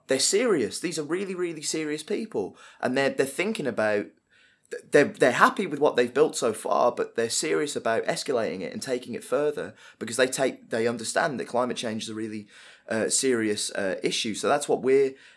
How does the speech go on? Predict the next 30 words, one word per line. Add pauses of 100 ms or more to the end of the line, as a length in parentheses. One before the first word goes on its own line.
(140)
um,
trying
to
organise.
You
know,
why
not?
Why
don't
student
groups
locally (280)
write
to
local
trades
councils
and
ask
to
put
on
a
public
meeting
that
could
get
students